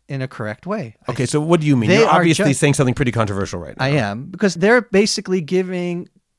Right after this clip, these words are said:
Speaker 1: credibility to the secular argument of what marriage is.
Speaker 2: Okay, now I don't know where you're going. What do you mean?
Speaker 1: I mean that most people define marriage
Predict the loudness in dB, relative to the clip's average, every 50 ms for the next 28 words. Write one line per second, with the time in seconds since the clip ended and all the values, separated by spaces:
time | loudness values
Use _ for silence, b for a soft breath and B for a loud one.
0 | _ _ -8 -4 -2 -2 -2 -2 -2 -2 -2 -2 -4 -4 -4 -4 -4 -6 -8 -8
1 | -8 -8 -6 -6 -6 -4 -2 -2 -2 -2 -4 -6 -6 -6 -6 -4 -4 -4 -4 -4
2 | -6 -8 -8 -8 -8 -10 -10 -12 -12 -12 -10 -6 -4 -4 -4 -6 -8 _ -10 -8
3 | -6 -6 -6 -6 -8 -10 -12 -12 -12 -12 -12 -12 -14 -16 -16 -18 -18 -18 _ _
4 | _ _ _ _ -8 -4 -2 0 2 4 4 4 4 4 2 2 2 2 0 0
5 | -2 -4 -6 -6 -4 -2 -2 0 0 0 -2 -6 -8 -12 -14 -18 -18 -14 -10 -10
6 | -8 -8 -8 -8 -8 -8 -8 -8 -8 -8 -8 -8 -10 -10 -6 -4 -4 -2 -2 -2
7 | -4 -4 -4 -6 -8 -8 -10 -10 -8 -8 -8 -8 -8 -8 -8 -8 -8 -10 -12 -14
8 | -18 -20 -20 -20